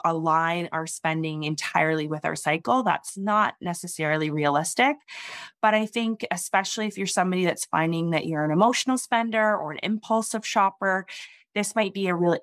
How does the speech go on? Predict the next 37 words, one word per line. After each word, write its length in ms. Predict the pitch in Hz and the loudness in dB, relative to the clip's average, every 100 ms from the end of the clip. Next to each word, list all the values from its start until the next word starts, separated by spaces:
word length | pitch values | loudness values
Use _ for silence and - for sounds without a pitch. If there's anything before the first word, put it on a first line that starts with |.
| - | -2
area 480 | 165 160 160 156 160 | 0 2 4 2 0
to 100 | - | -6
just 220 | 185 220 | -6 -6
kind 180 | - 320 | 2 4
of 120 | 302 | 4
lean 200 | 262 254 | 4 4
in 220 | 226 214 | 4 4
and 140 | 208 185 | 2 -2
get 180 | 170 - | -6 -6
curious 680 | - 151 160 208 277 294 - | -4 0 2 2 0 -4 -4
of 400 | 170 175 165 160 - - _ - | 0 2 2 -2 -8 -20 _ -10
you 100 | 196 | -4
know, 100 | 190 | -2
"Where 200 | 208 302 | -2 0
am 200 | 415 339 | 2 4
I 80 | 220 | 4
in 140 | 185 | 2
my 140 | 165 | 0
cycle? 500 | 156 180 185 - - - | 0 -4 -2 -4 -4 -6
Is 160 | 165 | -10
this 220 | 190 202 _ | -10 -10 _
playing 200 | - 185 | 0 0
a 40 | 175 | 2
factor 460 | 165 151 - 165 | 2 0 -2 -4
in 80 | 156 | -2
this?" 360 | 143 98 151 - - - - - | -2 -4 -6 -12 -14 -16 -16 -4
And 160 | 190 196 | 0 2
if 200 | 190 185 | 0 -2
you 100 | 190 | -6
find 520 | - 202 220 269 247 | 0 4 4 4 4
that, 200 | 180 160 - | 4 2 -8
you 140 | - _ | -14 _
know, 160 | - - _ - | -14 -14 _ -6
there 100 | 143 | -6
are 40 | |
patterns 580 | - - 214 262 233 175 | -2 4 6 6 0 0
emerging, 640 | 160 147 151 151 151 151 | 0 -2 -2 -4 -4 -6